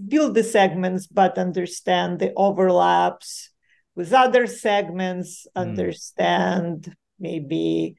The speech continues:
Speaker 1: you know, distributions on some key K P Is, so get more understanding of the behavior of this particular segment that would allow them to create more efficient marketing campaign.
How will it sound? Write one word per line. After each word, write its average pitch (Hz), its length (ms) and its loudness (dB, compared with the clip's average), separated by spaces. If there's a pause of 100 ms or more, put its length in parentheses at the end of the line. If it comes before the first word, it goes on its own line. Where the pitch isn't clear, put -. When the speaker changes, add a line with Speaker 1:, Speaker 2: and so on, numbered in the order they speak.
(220)
Speaker 1:
you 185 100 2
know, 185 180 6
distributions 208 1120 0
on 180 200 0
some 190 400 -6
key 196 240 0
K 180 260 4
P 202 160 2
Is, 202 680 6
so 185 520 2
get 202 320 2
more 202 340 4
understanding 185 800 -4
of 185 240 -4
the 180 120 -2
behavior 202 680 6
of 160 120 2
this 175 180 0
particular 185 520 -4
segment - 640 -4
that 95 200 -2
would 92 360 -2 (680)
allow 190 380 6
them 185 300 -2
to 185 120 -6
create 185 500 -4
more 175 240 -2
efficient - 600 -8
marketing 190 480 -8
campaign. 185 640 -8